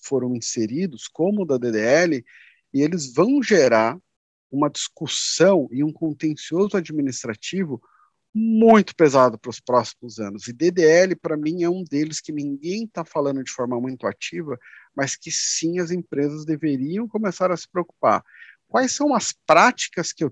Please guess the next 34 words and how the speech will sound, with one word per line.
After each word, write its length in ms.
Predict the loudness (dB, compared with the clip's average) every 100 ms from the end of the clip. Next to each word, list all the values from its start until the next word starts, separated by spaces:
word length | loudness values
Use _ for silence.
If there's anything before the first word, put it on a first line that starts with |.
| -4
tenho 340 | -4 -2 -2
entre 240 | -4 -6 -12 _
partes 320 | 2 2 -4
relacionadas? 800 | 0 0 -2 -6 -2 0 -2 -2
Quais 240 | -2 0
são 120 | -4
as 80 | -2
operações 560 | -2 2 0 0 -8 -8
que 80 |
eu 60 | -10
faço 400 | 2 2 2 -10
entre 160 | -12 -2
partes 280 | -2 0
relacionadas 840 | -2 -2 -2 -6 0 0 -2 -6 -12 -20 -20 -20 _
que 100 | -8
poderiam 920 | 0 4 6 6 4 -2 0 0 -2
cair 440 | 0 6 6 6 2
no 160 | -2
quesito 440 | -4 -6 -4 -10 -10
de 120 | -4
D 100 | -2
D 120 | 4
L 360 | 6 6 4 -4 2
oxigenado, 880 | 2 4 -4 0 0 4 4 4 2
digamos 400 | -4 -6 -6 -8
assim, 380 | -8 -4 -4
porque 220 | -4 -12 -14
eu 40 |
tenho 180 | -8 -8
algumas 300 | -6 -8 -10
mudanças 680 | -12 -10 -10 -10 -16 -18 _ _ _ _ _
ali, 240 | -2 2
alguns 360 | 2 2 -4 -4
ajustes, 720 | -4 -2 -2 -2 -4 -10 -14